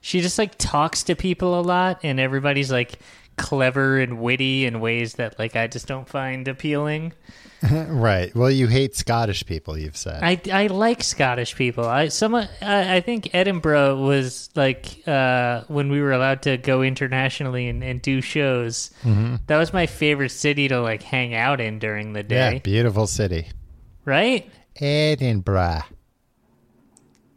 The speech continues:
Speaker 1: There are so many fireworks happening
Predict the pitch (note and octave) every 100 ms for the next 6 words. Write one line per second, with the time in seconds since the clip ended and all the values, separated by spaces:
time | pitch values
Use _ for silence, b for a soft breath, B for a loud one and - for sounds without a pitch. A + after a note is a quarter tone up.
0 | _ _ _ _ - F#3+ F3+ - - D#3+
1 | F3+ E3+ - - C#3 D3 B2 A#2+ A#2+ B2
2 | - - D3 C#3 D3+ D3 D3